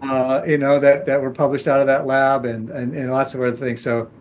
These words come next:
I don't know that it hurt me necessarily professionally at all, but, but boy, is that a dumb thing to say.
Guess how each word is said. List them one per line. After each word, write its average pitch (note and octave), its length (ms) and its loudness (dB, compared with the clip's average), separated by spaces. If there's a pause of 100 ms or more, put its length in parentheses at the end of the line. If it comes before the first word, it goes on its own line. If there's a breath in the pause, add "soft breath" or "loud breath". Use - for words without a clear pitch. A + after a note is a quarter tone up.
(760)
I D#3 80 4
don't F3 140 10
know D#3 160 8
that D3 120 8
it C3 120 4
hurt D3+ 200 2
me C#3+ 60 -4
necessarily C3+ 500 -2
professionally C3+ 520 -4
at B2+ 60 0
all, C3 220 2
but, A2 280 -4 (800)
but C3+ 120 2
boy, C#3 260 8
is A#2+ 80 2
that A#2+ 140 0
a A2 40 -2
dumb G#2 480 -10
thing G#2 240 -12
to - 60 -16
say. - 320 -16